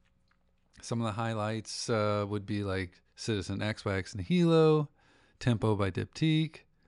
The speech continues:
Neroli Orange by, um, Metier Premier.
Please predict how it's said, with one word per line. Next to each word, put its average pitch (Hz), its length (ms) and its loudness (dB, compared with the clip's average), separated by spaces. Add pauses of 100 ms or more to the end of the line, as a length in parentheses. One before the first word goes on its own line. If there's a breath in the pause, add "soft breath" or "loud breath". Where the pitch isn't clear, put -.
(220)
Neroli 98 380 2
Orange 120 540 2
by, 101 440 0 (220)
um, 98 500 -2 (180)
Metier 107 380 -4
Premier. 139 580 0